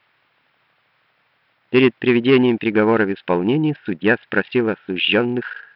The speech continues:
нет ли у них причин для отсрочки казни. Анна и Мэри заявили, что обе они готовятся стать матерями. Врач подтвердил их показания, и исполнение приговора было отложено.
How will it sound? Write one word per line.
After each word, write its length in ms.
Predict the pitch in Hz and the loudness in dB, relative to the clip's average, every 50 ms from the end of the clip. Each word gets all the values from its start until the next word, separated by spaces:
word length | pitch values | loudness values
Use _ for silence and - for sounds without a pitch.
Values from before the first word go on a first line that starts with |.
| _ _ | _ _
нет 260 | - 98 113 113 - - | -2 0 0 0 0 -2
ли 60 | 123 | -2
у 60 | 113 | 0
них 240 | 110 110 107 - - | 0 -2 -2 -4 -8
причин 480 | _ - 95 87 - - 117 107 107 92 | _ -6 -6 -4 -2 -2 -2 -2 -2 -2
для 260 | 85 87 95 92 - _ _ | -2 -2 -2 -2 -4 _ _
отсрочки 760 | - 98 - _ _ - - - 143 123 - - - - 65 - | -4 -4 -4 _ _ -4 -2 0 0 0 -2 -4 -8 -8 -12 -8
казни. 440 | - - 73 71 - _ - - _ _ _ _ _ _ _ - - - _ _ | -6 -6 -6 -8 -10 _ -20 -20 _ _ _ _ _ _ _ -20 -20 -20 _ _
Анна 340 | - 123 139 143 139 135 131 | 2 4 4 4 2 0 0
и 20 | 117 | 0
Мэри 320 | 110 117 127 120 113 101 - | -2 -2 -2 -2 -2 -4 -4
заявили, 560 | 98 101 92 85 98 120 123 120 117 117 - _ _ - | -6 -6 -2 0 0 0 2 2 0 -2 -2 _ _ -12
что 240 | - - - 90 101 | -12 -6 -2 0 0
обе 200 | 104 95 101 98 | 0 0 0 -2
они 200 | 92 95 95 87 | -2 -2 -4 -4
готовятся 580 | 85 80 80 - 98 101 95 90 - - 80 78 _ | -4 -4 -4 -4 -4 -6 -6 -8 -10 -14 -16 -16 _
стать 440 | _ - 85 85 - _ - - - | _ -4 -4 -4 -4 _ -14 -18 -16
матерями. 680 | - 73 71 - - 76 82 98 120 135 123 92 67 57 _ _ _ _ _ _ _ _ _ _ _ _ _ _ _ _ _ | -14 -14 -14 -12 -10 -8 -4 -4 -4 -4 -4 -6 -12 -16 _ _ _ _ _ _ _ _ _ _ _ _ _ _ _ _ _
Врач 260 | - - 95 98 - - | -2 -2 0 0 -2 -4
подтвердил 560 | - 101 - - 110 110 117 143 156 139 107 | -6 -6 -2 0 0 0 2 2 0 0 0
их 140 | 85 - - | -2 -6 -10
показания, 680 | - 73 - - 82 78 - 80 78 69 60 58 55 - _ _ _ _ _ _ _ _ _ _ _ _ _ _ - | -12 -10 -8 -6 -8 -6 -6 -8 -8 -8 -12 -18 -20 -20 _ _ _ _ _ _ _ _ _ _ _ _ _ _ -12
и 120 | 78 82 | -10 -10
исполнение 540 | 78 - - - 92 90 98 117 131 117 101 | -10 -10 -6 -4 -4 -2 -2 -2 -2 -2 -4
приговора 460 | - - 80 - 80 87 123 143 127 | -6 -10 -10 -8 -4 -2 -2 -2 -2
было 340 | 78 64 - 120 117 117 120 - _ _ _ _ _ _ _ _ _ _ | -4 -4 -4 -4 -4 -4 -6 -8 _ _ _ _ _ _ _ _ _ _
отложено. 640 | - 92 - - - 107 98 82 80 78 69 58 50 | -6 -6 -4 -4 -4 -4 -2 -2 -4 -4 -6 -8 -14